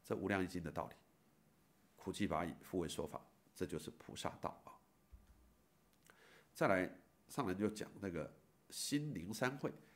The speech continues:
灵三会我们也很熟啊。那心灵三会同归一圣啊，那什么叫心灵三会？上人说人人的心的这个真如本性的心啊，但它汇合，汇到哪里？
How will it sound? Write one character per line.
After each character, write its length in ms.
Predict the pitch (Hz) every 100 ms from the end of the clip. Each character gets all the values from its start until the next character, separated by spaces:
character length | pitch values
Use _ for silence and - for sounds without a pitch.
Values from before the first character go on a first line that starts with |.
| - -
灵 160 | 151
三 220 | 180 214
会 120 | 214 117
我 120 | 92
们 120 | 113
也 80 | 127
很 160 | 160
熟 280 | - - 76
啊。 180 | 85 - - - -
那 100 | 214
心 260 | 208 214 214
灵 140 | 143
三 180 | - 185
会 160 | 196 131
同 220 | - 151
归 160 | 185
一 40 | 117
圣 200 | - 147 -
啊， 140 | 101 -
那 80 |
什 140 | 196 104
么 60 |
叫 140 | 120 151
心 200 | - 151
灵 120 | 104
三 140 | -
会？ 120 | 127 120
上 140 | 151
人 100 | 127
说 160 | 147 147 - - -
人 140 | 117 147
人 100 | 151
的 100 | 151
心 420 | - 185 190 - - -
的 140 | - 87 -
这 100 | -
个 80 |
真 180 | 113 196
如 120 | 190
本 140 | 180 104
性 140 | 175
的 80 | 131
心 480 | 127 190 202 214 - - - -
啊， 160 | 95 90
但 120 | 139
它 60 | 160
汇 260 | 156 208
合， 240 | 98 90 92 - -
汇 120 | -
到 140 | 147
哪 160 | 98
里？ 100 | 87